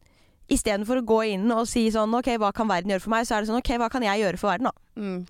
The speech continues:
Speaker 1: Liksom.
Speaker 2: Var ikke det John F Kennedy eller noe sånt som sa det en gang?
Speaker 1: Sikkert.
Speaker 2: <laughs>
Speaker 1: Det, ikke spør meg om
Speaker 2: Nei.
Speaker 1: sånt. <laughs> Altså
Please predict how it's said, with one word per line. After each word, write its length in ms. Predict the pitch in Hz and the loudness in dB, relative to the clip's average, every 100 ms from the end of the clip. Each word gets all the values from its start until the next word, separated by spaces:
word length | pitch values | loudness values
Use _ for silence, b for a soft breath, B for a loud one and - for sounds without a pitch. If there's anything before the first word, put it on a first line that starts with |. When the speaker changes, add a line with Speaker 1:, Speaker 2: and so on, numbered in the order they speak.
| - | -2
Speaker 1:
Liksom. 340 | 240 214 202 | 0 2 2
Speaker 2:
Var 120 | 214 214 | 2 2
ikke 100 | 240 | 0
det 160 | 214 | -2
John 160 | 214 202 | 0 -2
F 140 | 196 | -2
Kennedy 300 | - 180 175 | -4 -2 -2
eller 160 | 180 196 | -4 -6
noe 20 | |
sånt 160 | 202 196 | -6 -8
som 80 | |
sa 160 | 190 180 | -6 -4
det 80 | 180 | -4
en 100 | 180 | -4
gang? 140 | 208 | -4
Speaker 1:
Sikkert. 480 | 294 - - - 254 | -2 -4 -6 -4 -2
Speaker 2:
<laughs> 1040 | 277 294 403 - 339 - 330 - 330 - | -2 2 0 2 -2 0 -2 -2 -6 -4
Speaker 1:
Det, 320 | 392 214 214 214 | -2 0 0 -2
ikke 100 | 196 | -2
spør 160 | 226 214 | 0 0
meg 140 | 180 | 2
om 80 | 262 | 4
Speaker 2:
Nei. 60 | 254 | 6
Speaker 1:
sånt. 180 | 302 339 | 4 4
<laughs> 600 | 466 - - 359 349 339 | 4 4 4 4 4 4
Altså 180 | 381 | 2